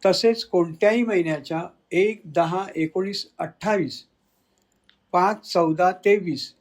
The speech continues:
किंवा सहा पंधरा चोवीस या दिवशी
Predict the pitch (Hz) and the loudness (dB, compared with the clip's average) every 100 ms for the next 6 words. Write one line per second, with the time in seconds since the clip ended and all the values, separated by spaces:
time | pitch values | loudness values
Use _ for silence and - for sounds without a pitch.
0 | _ - 208 220 202 208 214 _ _ _ | _ -6 -4 -4 -4 -6 -10 _ _ _
1 | - 175 190 208 - 180 175 185 185 208 | -2 0 2 -2 -4 0 0 0 0 -2
2 | 156 127 - _ _ - 156 190 196 170 | -2 -8 -12 _ _ -6 0 0 0 -4
3 | 135 165 185 | -6 -10 -10